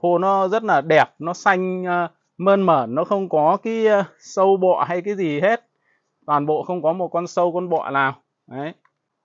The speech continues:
Ông bà anh chị em thử làm, ờ, cái, ờ, khu vườn của chúng ta nó thật sạch, ờ, đi như thế này. Để xem, ờ, mùa hè năm nay trồng xem nó có khác không. Nó có bị, ờ, sên và, ờ, sâu ăn không nhá cả nhà. Và đây là những cái, ờ, chậu xà lách mà phô trồng bằng cái cách là một chậu, ờ,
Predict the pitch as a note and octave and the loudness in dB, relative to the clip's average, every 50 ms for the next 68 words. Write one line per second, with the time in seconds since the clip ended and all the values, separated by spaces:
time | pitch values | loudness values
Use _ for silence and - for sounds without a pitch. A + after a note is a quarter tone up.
0 | _ _ _ E3 F3 F#3 F3+ E3+ F3 F#3+ D#3+ E3+ E3+ F3 F#3 G3 F#3 E3+ D3 C3 | _ _ _ -6 2 4 4 4 4 4 0 2 4 4 2 2 0 -2 0 2
1 | C#3+ D3+ D#3 D#3 D#3 D#3 D#3 D3+ D3 D3 D3 - F#3+ G#3 G#3 G#3 G#3 G#3 G3 F#3+ | 4 4 4 4 4 2 2 2 2 2 0 -2 -2 2 2 4 4 6 4 4
2 | F#3 - - G3 G3+ E3+ F3 D#3+ D#3 D3 D3 C3 C#3 B2 A2+ C3+ E3+ F#3 G3 F#3 | 2 0 -2 -4 -2 4 4 6 6 4 2 -2 -4 -4 -4 -4 -4 0 2 2
3 | F3+ F#3 G3 G#3 - G3 E3+ - - - F3+ D3+ - _ _ - D#3 D3+ C#3+ C#3 | 2 2 0 0 2 0 0 0 -2 0 0 0 0 _ _ -2 0 2 2 2
4 | C#3 C3+ D3 F3 F3+ F#3 F#3 F#3+ F#3+ F#3 F#3+ G#3+ G#3+ G3+ F#3 D#3+ D3+ D3 C#3+ - | 0 -2 -4 -4 -4 -4 -4 -4 -4 -4 -4 -2 -2 0 0 0 -2 -2 -6 -8
5 | _ _ _ _ _ - C#3+ C3+ B2+ B2+ B2+ - F#3 F#3 F#3 F#3+ F#3 F#3 F#3 F#3 | _ _ _ _ _ -4 -2 -2 -2 -2 -2 2 2 2 2 2 0 -2 -2 -2
6 | E3+ D#3+ D3+ D#3 D3+ D3 D3 D#3+ F3 F#3 F#3 F3+ F3+ - F3 D#3+ D3 D3+ D3 E3+ | -2 -2 -2 0 -2 -2 -2 -2 -2 -2 -4 -4 -2 2 2 2 2 0 -2 -4
7 | F3 F#3 G3 F#3+ G#3 G#3+ G#3 - A#3 A#3 - - - G3+ F#3+ F#3 F3+ F#3 F#3 G#3 | -2 -2 -2 -2 -2 -4 -2 0 0 0 0 0 -4 -4 -4 -4 -8 -8 -6 -6
8 | G#3 F#3+ E3+ C#3 C#3+ C3+ C3+ C3+ - - F#3 F#3 F#3 F#3 E3 D#3+ C#3+ C3+ B2 - | -6 -4 -4 -2 0 0 0 0 0 0 0 0 0 2 2 2 2 2 -2 -8
9 | _ _ _ _ C3+ C3+ C3+ C3+ - - F#3 F3+ F#3 F#3 F#3 F#3 F#3 F3+ E3+ F3+ | _ _ _ _ -4 -2 -2 -2 0 2 2 2 4 4 2 2 2 0 -4 -4
10 | F#3 F#3 G3 G3+ F#3+ F#3+ D#3+ C3+ C3 C3+ C#3 C3+ - _ _ _ _ _ _ _ | -4 -2 -4 -2 -2 0 -2 0 0 -2 -2 -4 -6 _ _ _ _ _ _ _
11 | _ _ _ _ _ _ _ _ _ _ _ _ - C3 C3+ D3 E3 F3+ F3+ E3+ | _ _ _ _ _ _ _ _ _ _ _ _ -4 -2 2 2 2 2 4 2
12 | D#3 D3 D3+ E3 F#3 F3 A3 A3 G#3+ G#3 G3+ G3+ G3 G3 F#3+ F#3+ F#3 F#3 F#3 F3+ | 0 0 0 -4 -6 -6 -4 -2 2 2 4 6 6 6 6 6 6 4 4 2
13 | - F#3+ F3 - D3 - D3 C#3 D3+ F#3+ A#3+ B3 - F#3 E3+ D3 C3+ - - E3+ | 2 0 0 0 0 -2 -2 2 4 2 2 2 -2 -4 -2 -2 -2 0 -2 -2
14 | E3+ E3+ - D#3+ C#3+ C#3+ C#3+ C#3+ C#3 C#3+ D#3 - - G#3 A3 - G#3 F#3 D#3 C#3+ | -2 0 2 2 2 2 0 -4 -4 -4 -6 -2 -2 -2 -2 -2 -4 -4 -4 -4
15 | C#3 C#3 - _ - F#3+ F#3 - C#3 D3 C#3+ C3+ C3+ | -4 -6 -6 _ 2 2 2 2 -4 -2 -2 -2 -2